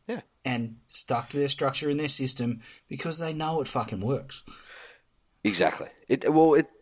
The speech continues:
Speaker 1: it's that belief, and that belief
Speaker 2: Mm.
Speaker 1: comes with time.
Speaker 2: Yeah.
Speaker 1: You know, and, and I think they got a sniff of it because, again, they weren't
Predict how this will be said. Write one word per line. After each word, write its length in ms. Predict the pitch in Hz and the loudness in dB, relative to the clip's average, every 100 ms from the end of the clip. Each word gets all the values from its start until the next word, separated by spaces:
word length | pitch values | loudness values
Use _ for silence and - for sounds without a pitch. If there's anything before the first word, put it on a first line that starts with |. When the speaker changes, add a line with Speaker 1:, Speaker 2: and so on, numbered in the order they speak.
| - | -4
Speaker 1:
it's 160 | 143 - | 0 2
that 180 | 156 - | 2 2
belief, 460 | 98 135 - - | 2 2 0 -6
and 120 | 117 135 | 2 2
that 160 | - | 4
belief 340 | 123 110 110 - | 4 6 4 2
Speaker 2:
Mm. 40 | |
Speaker 1:
comes 320 | 107 95 92 | -2 -2 -4
with 100 | - | -10
time. 320 | - 98 - - _ _ _ _ _ | -4 -2 -2 -10 _ _ _ _ _
Speaker 2:
Yeah. 180 | 262 214 - - _ _ _ | -6 -6 -8 -20 _ _ _
Speaker 1:
You 60 | 78 | -8
know, 160 | 98 - | -6 -2
and, 280 | 95 95 87 - - _ _ _ _ _ _ _ _ _ | -2 -2 -4 -16 -20 _ _ _ _ _ _ _ _ _
and 100 | 107 | 0
I 80 | 98 | 2
think 340 | - - 139 - _ _ | 2 0 -2 -2 _ _
they 220 | - 98 | 0 0
got 140 | 95 85 | 2 0
a 60 | |
sniff 360 | - - 98 - | 2 0 -2 -4
of 140 | 76 | -4
it 80 | - - _ - | -6 -18 _ -16
because, 280 | 95 110 98 | -8 -6 -4
again, 480 | 85 135 78 73 - _ _ _ _ _ - | -2 -2 -4 -8 -20 _ _ _ _ _ 0
they 120 | 104 | 0
weren't 440 | 92 104 117 135 | 0 -6 -6 -6